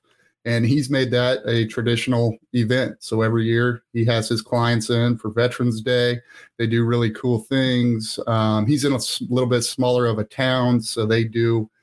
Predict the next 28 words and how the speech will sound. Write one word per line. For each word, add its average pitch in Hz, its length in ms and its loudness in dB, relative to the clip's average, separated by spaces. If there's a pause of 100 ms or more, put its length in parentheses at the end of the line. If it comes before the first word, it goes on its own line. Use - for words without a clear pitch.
(320)
uh, 110 180 2
they 110 120 4
put 131 180 -2
on 120 160 2
a 110 40 0
parade, 135 840 -2 (460)
uh, 107 440 2
and 120 100 4
it's 123 120 0
become 147 340 -2
quite 139 300 0
the 151 80 -4
thing. 127 420 0
So 123 220 0
not 127 220 2
only 127 180 2
do 123 160 2
his 110 120 0
clients 135 440 0
come, 113 320 0
but 113 100 2
a 110 40 2
lot 110 200 2
of 110 60 2
members 113 360 2
from 120 380 -2
his 113 200 -2
community. 113 640 0